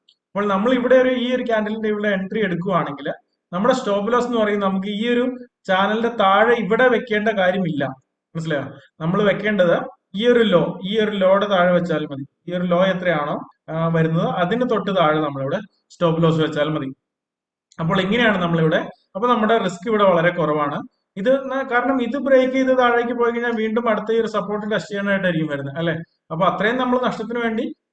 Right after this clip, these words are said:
വെയിറ്റ് ചെയ്തിരിക്കേണ്ട കാര്യമില്ല. നമുക്ക് നേരത്തെ തന്നെ ഇറങ്ങാവുന്നതാണ്. ഇത് നമുക്ക് ചെറിയ റിസ്ക് എടുക്കാൻ താല്പര്യമുള്ള ഒരു കാര്യമാണ്. അല്ലെങ്കിൽ വലിയ റിസ്ക് എടുക്കാൻ താല്പര്യമുണ്ട് എന്നുണ്ടെങ്കിൽ നമുക്ക് ഈ രീതിയിൽ താഴെ സ്റ്റോപ്പ് ലോസ് വെക്കാം. അപ്പോൾ ഈ രണ്ട് സ്റ്റോപ്പ് ലോസ് ഇങ്ങനെ വെക്കുന്നതിനും അല്ലെങ്കിൽ നമ്മൾ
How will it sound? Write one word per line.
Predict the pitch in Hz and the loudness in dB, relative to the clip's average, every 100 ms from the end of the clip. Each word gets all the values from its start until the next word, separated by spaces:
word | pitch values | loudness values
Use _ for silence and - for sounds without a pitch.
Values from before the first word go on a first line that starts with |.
| - | -8
വെയിറ്റ് | 202 208 | -6 -2
ചെയ്തിരിക്കേണ്ട | 233 226 220 220 | -2 -2 0 2
കാര്യമില്ല. | 214 208 208 | 2 2 0
നമുക്ക് | 202 208 | -2 -2
നേരത്തെ | 202 190 185 214 | 0 -2 -2 -2
തന്നെ | 196 240 - _ _ | -2 -4 -8 _ _
ഇറങ്ങാവുന്നതാണ്. | 208 226 240 233 202 160 - 165 | -4 0 2 4 2 0 -4 -6
ഇത് | 190 | -4
നമുക്ക് | 226 220 262 | -2 -2 -4
ചെറിയ | 240 214 233 262 | 0 0 2 2
റിസ്ക് | 254 240 - | 2 0 -2
എടുക്കാൻ | 233 - 226 220 | -2 0 0 2
താല്പര്യമുള്ള | 208 202 208 208 190 | 0 0 -2 -2 0
ഒരു | 185 | 2
കാര്യമാണ്. | 170 151 139 139 _ _ - | 2 0 -6 -12 _ _ -6
അല്ലെങ്കിൽ | 160 202 208 | -2 -2 0
വലിയ | 165 170 226 | 2 4 2
റിസ്ക് | 214 214 233 | 2 0 0
എടുക്കാൻ | 220 220 220 214 - 202 | 2 2 2 0 -4 -2
താല്പര്യമുണ്ട് | 202 196 214 208 196 202 | -2 0 0 0 0 -2
എന്നുണ്ടെങ്കിൽ | 202 196 196 185 180 170 185 - - - | -2 -2 -2 -2 -2 -2 -2 -6 -14 -8
നമുക്ക് | 208 220 | -4 -2
ഈ | |
രീതിയിൽ | 233 226 240 | -2 0 0
താഴെ | 233 208 220 | 2 2 2
സ്റ്റോപ്പ് | 214 214 208 | -2 -4 -2
ലോസ് | 208 208 | -2 -2
വെക്കാം. | 165 143 - _ _ - | -2 -4 -8 _ _ -10
അപ്പോൾ | 170 226 214 | -2 2 2
ഈ | 240 262 | 2 2
രണ്ട് | 254 254 | 2 2
സ്റ്റോപ്പ് | 269 226 214 208 240 | -2 -2 -2 0 2
ലോസ് | 240 | 2
ഇങ്ങനെ | 247 226 226 | 0 -2 -2
വെക്കുന്നതിനും | 202 180 196 190 180 | -2 -2 -2 -2 -2
അല്ലെങ്കിൽ | 170 185 196 | -2 -2 -4
നമ്മൾ | 185 190 | -4 -4